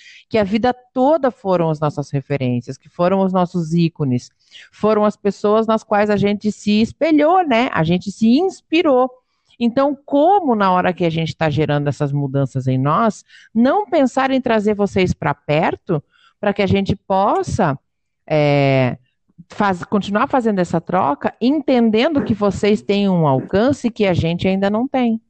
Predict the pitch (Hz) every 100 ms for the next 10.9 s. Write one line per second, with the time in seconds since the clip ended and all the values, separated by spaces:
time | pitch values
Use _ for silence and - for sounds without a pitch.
0 | _ _ _ _ _ _ _ 180 190 -
1 | 269 - 294 254 233 196 180 170 165 156
2 | 156 151 147 143 139 139 135 143 135 131
3 | 131 127 - 123 120 117 _ - - 196
4 | 247 277 - 269 320 359 330 320 294 294
5 | 277 294 277 254 - 233 277 247 202 196
6 | - - 185 185 170 165 165 165 160 160
7 | 170 180 - 180 160 160 - 165 156 156
8 | 151 139 139 - 139 151 254 - - -
9 | - - - - _ - 143 143 139 131
10 | 117 - _ _ _ _ - 214